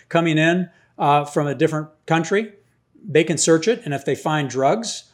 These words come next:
or human trafficking, they can arrest them. That has to be in space too. So the vision is this, though, put simply. If America does not invest significant resources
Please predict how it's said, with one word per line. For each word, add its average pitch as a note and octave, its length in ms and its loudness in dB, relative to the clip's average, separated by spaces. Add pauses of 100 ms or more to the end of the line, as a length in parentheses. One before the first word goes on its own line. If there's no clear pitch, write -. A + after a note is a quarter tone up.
or C#3+ 180 0
human D#3 260 0
trafficking, E3 640 -2
they D3 120 2
can C#3+ 120 -2
arrest D3+ 380 2
them. G2+ 140 -12 (1120)
That D#3+ 240 2
has F3 220 2
to E3 100 -2
be D3+ 380 4
in D3 120 -4
space C3 440 -4
too. A2 260 -6
So C3+ 360 -2 (140)
the E3 100 4
vision G3 420 4
is D3 160 0
this, C#3+ 240 2
though, A#2 160 -8
put D3 240 -4
simply. A2+ 460 -6 (500)
If F#3+ 100 0
America F3+ 560 4
does D#3 200 0
not D#3+ 340 0
invest C3 720 -6
significant D#3+ 880 -2
resources A#2+ 920 -2